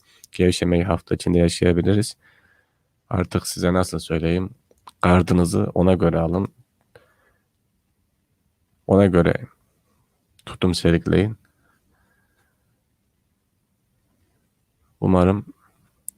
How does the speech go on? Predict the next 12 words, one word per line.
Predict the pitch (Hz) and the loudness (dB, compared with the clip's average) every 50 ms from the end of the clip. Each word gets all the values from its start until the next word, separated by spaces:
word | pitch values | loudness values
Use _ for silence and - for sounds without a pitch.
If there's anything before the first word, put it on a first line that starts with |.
| _ _ | _ _
kazanan | - - - - 87 92 95 92 87 | -4 -2 0 2 2 2 2 0 0
taraf | - 80 80 85 85 - | 0 0 0 0 -2 -2
her | 80 80 92 | -2 -2 0
zaman | 90 90 85 82 82 82 76 - - | 0 0 0 0 -2 -2 -4 -8 -12
sizler | - - 85 82 85 90 90 | -6 -4 -2 0 2 2 2
olursunuz. | 92 92 113 90 85 - - - 101 - - - - | 2 0 0 -4 -6 -6 -6 -8 -8 -8 -10 -8 -6
Acele | - 85 90 87 92 90 | -2 0 2 2 2 2
etmediğiniz | 90 - - 90 82 82 85 87 85 - | 0 0 -2 -2 -2 0 -2 -2 -4 -6
sürece | - - 82 82 - 80 80 | -6 -6 -6 -6 -4 -6 -6
de | 80 78 | -6 -6
zaten | - 85 82 87 - - 80 80 | -4 -2 -4 -4 -4 -6 -8 -10
kazanırsınız. | - - - - 92 85 85 90 90 - - 87 90 92 - - - | -10 -10 -6 -2 0 0 2 0 0 -2 -2 -4 -4 -4 -4 -8 -12